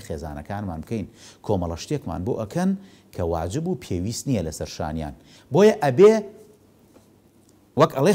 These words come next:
خەمەکانمان تێکەڵکەین. ئاگامان لە یەکتری بێ کە ئاسوودەیی ماڵ، ئاسوودەی و بەختەوەری ماڵ و خێزان ئاسوودەیی ژیانە.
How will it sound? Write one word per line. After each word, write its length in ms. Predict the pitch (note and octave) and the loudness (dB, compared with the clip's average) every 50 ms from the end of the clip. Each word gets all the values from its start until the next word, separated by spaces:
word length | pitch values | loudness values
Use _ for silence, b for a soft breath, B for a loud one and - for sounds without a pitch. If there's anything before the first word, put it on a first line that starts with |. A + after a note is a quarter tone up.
| - | 4
خەمەکانمان 540 | - D#3 D#3 D3+ - A3 G3+ F3 B2+ G2 E2+ D#2+ | 2 2 2 4 4 4 4 4 4 0 -2 -4
تێکەڵکەین. 520 | - E2+ - - D#2+ D2+ - - D#2 C#2 C2 - - B B B B B B B - | -8 -8 -6 -6 -8 -8 -8 -10 -10 -10 -10 -14 -20 B B B B B B B 0
ئاگامان 480 | C3 A#2+ F3+ G#3+ G#3+ F#3+ E3 C#3 B2 | 2 6 6 6 6 6 6 4 4
لە 60 | A#2 A2+ A2 | 4 4 2
یەکتری 340 | G#2 G2+ - B2 B2 F3+ F#3+ D3+ | 2 0 -2 -2 0 0 2 2
بێ 120 | C#3+ A#2+ G2+ G2 B B B B B B - - | 2 2 0 0 B B B B B B -8 -2
کە 100 | - - - | -2 2 4
ئاسوودەیی 680 | D3 C#3+ C#3 - - D3 C#3 B2 C#3 C#3+ C#3 C#3+ C#3+ C#3+ C#3+ C#3+ E3 | 4 4 4 4 2 0 2 4 6 6 6 6 4 2 2 4 4
ماڵ، 340 | G3 A3+ G#3+ G3+ F3+ E3 D#3+ E3 E3+ E3+ - - - _ _ _ _ _ _ _ _ _ _ - | 6 6 6 6 4 4 2 0 -2 -6 -10 -20 -20 _ _ _ _ _ _ _ _ _ _ 0
ئاسوودەی 540 | C3 C#3 C#3 C3 - D3 C3+ B2 C#3 C#3 C#3 | 2 2 2 2 0 0 2 4 4 4 4
و 60 | C3+ B2 C#3 | 4 4 2
بەختەوەری 500 | C3+ - - - C#3 C#3 C3+ C3+ C3+ C3+ C#3 | 0 0 2 2 4 4 6 4 4 2 2
ماڵ 160 | C3+ C3 B2+ C3 | 2 2 2 0
و 60 | B2+ - | 0 0
خێزان 360 | - D3+ C#3+ C3+ F#3+ G#3 G#3 | 0 0 2 2 2 2 2
ئاسوودەیی 520 | G3+ E3+ D#3 C#3 - - C#3 C#3 E3 G#3 F#3+ | 2 0 -2 0 0 0 0 2 2 2 2
ژیانە. 500 | C#3 A#2+ F3 G#3+ A3+ A3+ G3+ D3 G#2 | 0 0 2 2 2 2 2 0 -2